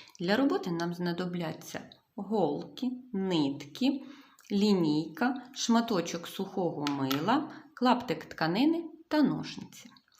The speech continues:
Що таке шов? Це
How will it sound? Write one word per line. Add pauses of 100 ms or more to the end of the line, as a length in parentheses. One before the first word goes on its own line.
(240)
Що
таке
шов? (380)
Це